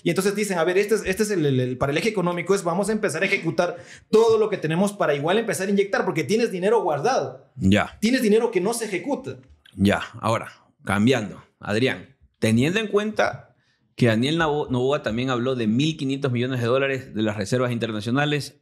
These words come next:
Speaker 2: ya dejamos claro la prohibición de ley que tienes en este momento, que no es inventado, es una realidad. ¿Cómo fortalecería?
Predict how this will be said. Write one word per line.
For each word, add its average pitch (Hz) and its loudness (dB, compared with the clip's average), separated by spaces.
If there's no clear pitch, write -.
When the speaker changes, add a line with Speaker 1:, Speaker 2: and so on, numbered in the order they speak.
Speaker 2:
ya 117 4
dejamos 127 -2
claro 135 0
la 98 -2
prohibición 104 0
de 120 0
ley 120 -2
que 101 -4
tienes 127 0
en 101 -2
este 120 -2
momento, 113 0
que 92 -2
no 107 2
es 123 4
inventado, 117 -2
es 110 -8
una 113 -8
realidad. 110 -4
¿Cómo 139 2
fortalecería? 107 -4